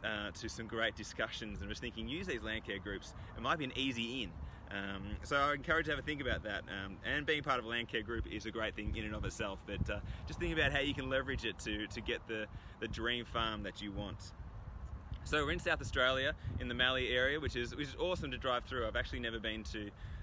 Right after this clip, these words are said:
uh, these country or regional areas, uh, of South Australia, only to Adelaide. Uh, and it's beautiful landscape, um, and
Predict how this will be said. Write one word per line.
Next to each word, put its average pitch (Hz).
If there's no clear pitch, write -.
uh, 104
these 110
country 107
or 98
regional 110
areas, 104
uh, 98
of 101
South 110
Australia, 104
only 110
to -
Adelaide. 104
Uh, 98
and 117
it's 113
beautiful 143
landscape, 101
um, 92
and 104